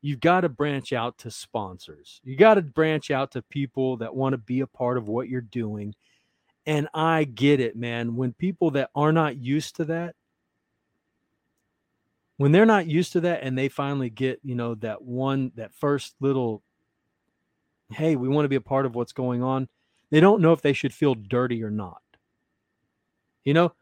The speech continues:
y-, you know what I'm saying? You're shaking your head like, "Yeah," you know, it's, it's like, "Should I be taking this? Is, do I, am I actually worth it?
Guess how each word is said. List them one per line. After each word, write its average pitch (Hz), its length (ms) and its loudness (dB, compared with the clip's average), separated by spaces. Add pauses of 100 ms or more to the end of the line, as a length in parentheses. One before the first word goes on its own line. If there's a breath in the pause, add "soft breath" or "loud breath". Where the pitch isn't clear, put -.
(200)
y-, 175 80 -4
you 170 420 0
know 190 100 8
what 196 140 6
I'm 175 140 2
saying? 196 400 2
You're 156 240 2
shaking 196 340 4
your 151 100 0
head 151 240 2
like, 123 260 -2
"Yeah," 139 320 0 (580)
you 147 120 -4
know, 139 260 -2 (760)
it's, 165 400 -6
it's 170 220 -4
like, 143 180 -2
"Should 190 240 4
I 190 140 4
be 160 220 -6
taking 170 520 -4
this? 170 340 -6 (160)
Is, 139 140 -6
do 143 260 0
I, 180 120 -2
am 170 160 0
I 151 120 -2
actually 135 280 -6
worth 131 400 -4
it? 135 180 -4